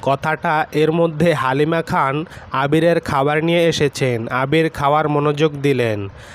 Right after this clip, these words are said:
হালিমা খান আবিরকে উদ্দেশ্য করে বললেন, "সকালে কিছু খেয়েছিলি বাবা?" আবির গুরু ভার কণ্ঠে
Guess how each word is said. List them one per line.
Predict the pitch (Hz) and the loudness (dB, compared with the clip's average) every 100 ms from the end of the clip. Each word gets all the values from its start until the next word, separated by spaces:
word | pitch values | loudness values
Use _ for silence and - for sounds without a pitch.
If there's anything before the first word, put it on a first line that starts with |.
| - - | -20 -8
হালিমা | 143 147 165 170 | -2 2 2 0
খান | 180 175 | 0 -2
আবিরকে | 147 147 165 160 180 | -2 0 0 2 0
উদ্দেশ্য | 151 143 156 - 165 | 0 0 0 0 0
করে | 175 170 | 2 2
বললেন, | 147 147 147 127 113 | 2 0 2 2 0
"সকালে | - 139 - 156 160 | -2 -4 -2 0 0
কিছু | 165 143 | -2 -2
খেয়েছিলি | 156 139 143 - 151 160 | -2 2 0 2 0 2
বাবা?" | 165 170 151 104 101 - - | 0 0 0 0 -4 -12 -6
আবির | 135 139 165 156 156 | -2 0 2 2 2
গুরু | 123 131 147 170 | 0 2 2 2
ভার | 139 143 151 | 0 -2 -2
কণ্ঠে | 156 151 - | -2 -2 -2